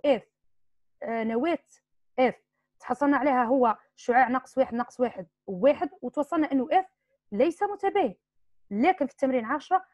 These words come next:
راح توصل انه، آه، الكير دو اف، آه، صفر صفر صفر، معناها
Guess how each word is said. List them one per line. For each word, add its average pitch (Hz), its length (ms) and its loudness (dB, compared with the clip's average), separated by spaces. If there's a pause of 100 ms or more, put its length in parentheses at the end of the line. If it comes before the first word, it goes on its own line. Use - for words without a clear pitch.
(160)
راح - 180 -10 (200)
توصل 269 460 -2
انه، 226 320 -2 (540)
آه، 220 1000 -6
الكير 285 340 2
دو 208 100 -6
اف، 302 380 -2 (600)
آه، 233 120 -4
صفر 233 320 -4
صفر 220 300 -10
صفر، - 380 -2 (360)
معناها 233 640 -2